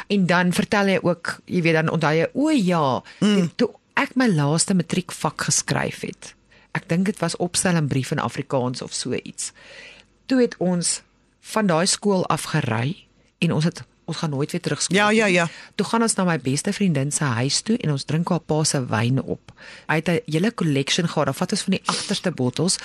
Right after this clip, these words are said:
Speaker 1: toe raak ons dronk soos torre in ons skoolrokke en ons dans en ons gaan te kere. Toe word een van ons naar, natuurlik,
Speaker 2: Ja.
Speaker 1: ek. En toe moes ons iewers anders, toe ry ons
Speaker 2: Ai, kyk vir
Speaker 1: met
Speaker 2: daai
Speaker 1: haar
Speaker 2: een.
Speaker 1: volla terug skool toe. Want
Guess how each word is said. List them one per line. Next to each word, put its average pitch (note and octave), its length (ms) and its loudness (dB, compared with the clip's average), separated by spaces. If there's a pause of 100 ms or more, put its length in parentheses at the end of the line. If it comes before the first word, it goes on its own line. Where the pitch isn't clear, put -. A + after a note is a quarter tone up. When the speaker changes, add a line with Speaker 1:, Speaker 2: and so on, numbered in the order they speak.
(200)
Speaker 1:
toe A#3+ 120 2
raak G3+ 300 2
ons G3+ 180 0
dronk F3+ 320 0
soos A#3 200 0 (260)
torre C4+ 340 4
in F3+ 100 2
ons E3 120 0
skoolrokke F#3 720 2
en F3 120 -2
ons E3+ 260 -6
dans F3 340 -4
en F#3 80 -8
ons F3+ 100 -8
gaan F#3 200 -6
te F3+ 100 -8
kere. E3+ 420 0 (400)
Toe A#3+ 120 0
word G#3 320 0
een G#3+ 140 4
van F#3+ 140 0
ons E3 220 0
naar, B2+ 520 0 (100)
natuurlik, C#3+ 600 -2
Speaker 2:
Ja. F#3 200 4
Speaker 1:
ek. - 220 -10 (560)
En G#3 220 2 (200)
toe B3+ 160 4
moes A3+ 200 4
ons G3+ 120 0
iewers G#3+ 280 0
anders, A3 300 0
toe A#3+ 120 2
ry F3+ 500 2
ons A#3 260 4
Speaker 2:
Ai, D#3+ 560 4
kyk E3+ 280 -2
vir F#3+ 120 0
Speaker 1:
met G#3+ 80 4
Speaker 2:
daai D3+ 100 2
Speaker 1:
haar G3 160 4
Speaker 2:
een. D#3 160 4
Speaker 1:
volla G#3+ 320 4 (120)
terug A#3 280 2
skool G#3 480 2
toe. D3 240 2 (680)
Want F#3+ 200 0